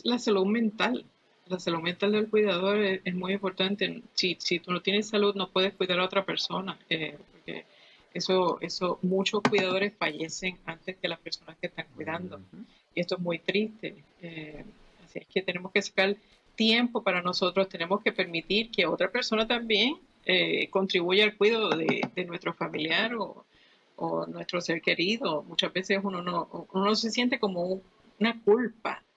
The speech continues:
Speaker 1: Muchos cuidadores se sienten culpables de que yo soy la responsable y si ella so-, eh, hizo por mí toda mi vida, pues entonces yo soy la única que tengo que hacerlo. No hay que abrir el, la, eh, el espectro, eh, <laughs> familiar,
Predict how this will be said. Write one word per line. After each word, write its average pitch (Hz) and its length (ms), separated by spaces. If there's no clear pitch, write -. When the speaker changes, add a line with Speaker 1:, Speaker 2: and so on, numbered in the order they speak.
Speaker 1:
Muchos 220 320
cuidadores 202 520
se 180 80
sienten 196 340
culpables 185 560
de 160 100
que - 300
yo 170 120
soy 196 220
la 208 120
responsable 185 920
y 170 240
si - 140
ella 175 240
so-, 196 200
eh, 170 220
hizo 185 240
por 175 120
mí 170 240
toda 175 240
mi 165 120
vida, 175 200
pues 175 120
entonces 170 240
yo 165 100
soy 185 220
la 170 120
única 175 300
que 170 100
tengo 160 220
que 165 80
hacerlo. 165 340
No 160 140
hay 165 100
que - 160
abrir 180 380
el, 175 320
la, 156 440
eh, - 280
el 170 160
espectro, 180 800
eh, 170 280
<laughs> - 680
familiar, 196 800